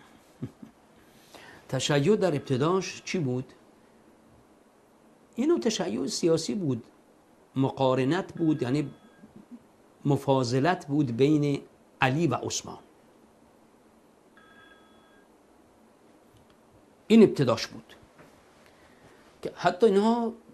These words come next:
برتری علی بر ابوبکر و عمر هم صحبت نبود. ابتدای استارت شروع که می‌شه، بحث این بود که خب علی، اه، اولوتر به خلافت بود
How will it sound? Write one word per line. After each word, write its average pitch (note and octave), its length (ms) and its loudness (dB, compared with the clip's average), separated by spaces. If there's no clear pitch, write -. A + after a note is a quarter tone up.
برتری F3 880 0
علی C#3 300 -2
بر A#2 260 -2
ابوبکر A#2 420 -4
و A2+ 40 -10
عمر C3+ 180 -4
هم D3 120 -6
صحبت B2+ 400 -10
نبود. G2 200 -14
ابتدای A#2 680 -2
استارت - 480 -2
شروع D3+ 360 -6
که C#3 100 -12
می‌شه، - 340 -12
بحث - 380 -8
این G3+ 120 -6
بود F#3+ 140 -6
که F#3 80 -8
خب F3 280 -4
علی، E3 440 0
اه، B2+ 100 -12
اولوتر D3+ 440 0
به C#3+ 120 -6
خلافت B2 580 -8
بود C#3+ 240 -4